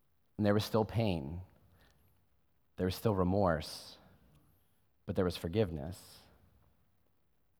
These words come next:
So what would it take for you to forgive people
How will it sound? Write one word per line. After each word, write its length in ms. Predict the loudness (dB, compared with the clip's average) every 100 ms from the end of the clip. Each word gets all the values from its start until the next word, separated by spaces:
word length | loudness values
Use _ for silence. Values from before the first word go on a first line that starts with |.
| _ _ _ -4
So 120 | 0
what 180 | 2 4
would 100 | 4
it 100 | 6
take 220 | 4 4
for 120 | 2
you 160 | 2 2
to 60 |
forgive 460 | 0 -2 2 2 2
people 560 | -4 -2 -2 -2 -4